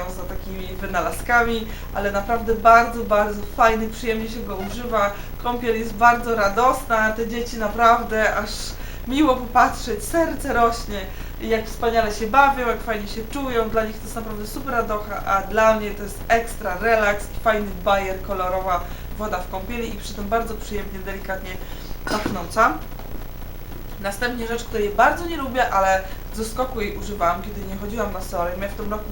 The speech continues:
w ogóle przez całą ziemię może trzy razy byłam na solarium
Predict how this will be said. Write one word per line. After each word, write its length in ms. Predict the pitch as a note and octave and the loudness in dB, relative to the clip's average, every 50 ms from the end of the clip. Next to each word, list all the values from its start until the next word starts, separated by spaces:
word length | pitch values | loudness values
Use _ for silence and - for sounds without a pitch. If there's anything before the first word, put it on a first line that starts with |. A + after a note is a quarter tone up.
| G3+ | 0
w 40 | G#3+ | 0
ogóle 420 | A#3+ B3+ A#3+ A#3+ A3+ A3 G#3+ G#3+ - - - - - - | 2 0 2 2 4 4 4 2 0 -4 -8 -8 -8 -8
przez 180 | - A3+ G#3+ - | -8 -8 -6 0
całą 300 | - C4 B3+ B3+ C4 A3+ | 4 4 6 6 4 2
ziemię 200 | B3+ A#3 A#3+ A#3 | -2 -2 0 0
może 200 | A3+ A3 A3 A3 | -2 -2 -2 -4
trzy 240 | - - - B3+ | -6 -6 -4 -2
razy 220 | B3 A#3+ A#3+ A#3 A3 | 0 0 0 -2 -2
byłam 240 | G3 G#3 G3+ G3+ G3 | -2 -2 -2 -2 -2
na 80 | F#3+ | -4
solarium 540 | F#3+ - - G3 G3+ G#3 G#3+ A3 A3 A3 G#3+ | -6 -4 -2 0 2 2 2 2 2 0 -2